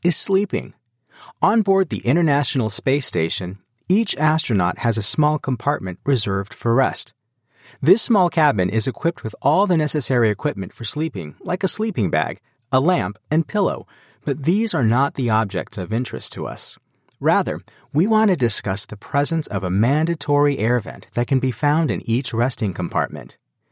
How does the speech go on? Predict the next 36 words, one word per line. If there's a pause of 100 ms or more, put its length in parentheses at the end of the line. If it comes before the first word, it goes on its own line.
(360)
This
air
vent
installed
in
each
cabin
is
vital
because
without
these
ventilators, (320)
astronauts
may
not
wake
up
after
their
sleep. (720)
To
understand
why, (280)
it's
necessary
to
remember
that
the
environment
in
the
I
S
S